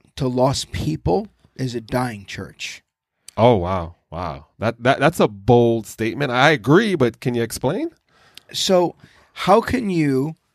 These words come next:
Speaker 1: truly believe that Christ is the only way to heaven and all those who are not in Christ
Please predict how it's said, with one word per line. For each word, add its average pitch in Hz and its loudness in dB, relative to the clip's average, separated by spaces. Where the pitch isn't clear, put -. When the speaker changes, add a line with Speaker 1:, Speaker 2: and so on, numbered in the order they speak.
Speaker 1:
truly 196 4
believe 131 0
that 120 -6
Christ 131 -2
is 123 -6
the 123 -8
only 156 -2
way 139 0
to 127 -2
heaven 104 -6
and 127 -2
all 160 6
those 147 4
who 139 -4
are 131 0
not 139 0
in 131 -4
Christ 113 -4